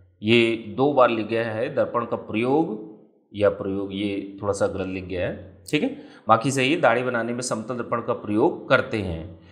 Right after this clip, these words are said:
तो सही उत्तर का चयन कीजिए आप लोग, एक सही, दो सही, दोनों सही है, डी ऑप्शन कोई भी नहीं सही। आठवीं का जो सही उत्तर है ऑप्शन डी सही है, कोई भी स्टेटमेंट नहीं सही है।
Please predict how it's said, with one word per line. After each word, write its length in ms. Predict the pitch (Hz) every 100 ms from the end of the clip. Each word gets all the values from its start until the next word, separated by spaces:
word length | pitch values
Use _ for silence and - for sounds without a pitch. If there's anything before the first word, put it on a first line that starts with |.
| - -
तो 120 | 107
सही 240 | 104 147 165
उत्तर 240 | 156 151
का 80 | 143
चयन 280 | 160 143 147
कीजिए 240 | 143 151
आप 140 | 147 156
लोग, 140 | 160
एक 180 | 127 135
सही, 260 | 147 135 147
दो 200 | 131 127
सही, 320 | 135 143 147
दोनों 320 | 120 117 131
सही 260 | 151 139 151
है, 120 | 151
डी 160 | 123
ऑप्शन 260 | 120 110 131
कोई 200 | 139 127
भी 100 | 110
नहीं 160 | 104 92
सही। 360 | 98 85 85 - - - _ _ _ _ _ _ _ - -
आठवीं 340 | - 160 185
का 340 | 185 175 170
जो 160 | 156 143
सही 220 | 135 131
उत्तर 240 | 127 131 127
है 80 |
ऑप्शन 500 | 147 143 - 151 139
डी 140 | 110 139
सही 340 | 147 127 131
है, 80 | 147
कोई 280 | 147 147 156
भी 120 | 151
स्टेटमेंट 400 | 147 139 135 135
नहीं 160 | 117 117
सही 300 | 101 92 90
है। 240 | 87